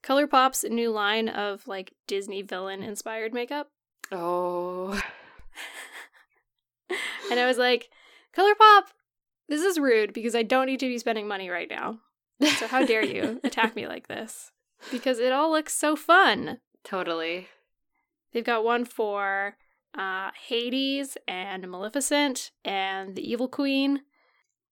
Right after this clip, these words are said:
Speaker 1: What is her name? It's really just the Evil Queen, huh?
Speaker 2: Yeah.
Speaker 1: That's stupid. Uh, they've got Cruella
Speaker 2: <laughs>
Speaker 1: and Ursula and the guy from Princess and the Frog.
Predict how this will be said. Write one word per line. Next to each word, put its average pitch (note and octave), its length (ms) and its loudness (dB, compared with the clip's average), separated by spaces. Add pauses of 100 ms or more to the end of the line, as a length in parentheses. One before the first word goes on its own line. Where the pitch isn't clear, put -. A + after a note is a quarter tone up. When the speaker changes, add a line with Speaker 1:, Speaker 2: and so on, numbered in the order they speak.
(180)
Speaker 1:
What D#4+ 220 0
is D4+ 160 2
her C4 120 4
name? G3 380 -4 (280)
It's B3+ 180 -6
really E4 220 2
just C#4+ 180 -6
the - 80 -4
Evil A3 180 -2
Queen, A3 300 -4
huh? A3 220 -4 (100)
Speaker 2:
Yeah. G#3 360 -4 (1040)
Speaker 1:
That's C4+ 160 -6
stupid. G3 460 -8 (480)
Uh, A#3 280 0
they've A3 160 0
got A#3+ 200 2
Cruella B3+ 720 4 (240)
Speaker 2:
<laughs> - 240 -20
Speaker 1:
and G#3 300 -4
Ursula A#3+ 800 2 (420)
and G3+ 180 -6
the G3 60 -8
guy A#3 520 4
from F#3 680 -6 (200)
Princess C4 360 -4
and C#4 100 -2
the D4 60 -2
Frog. - 380 -12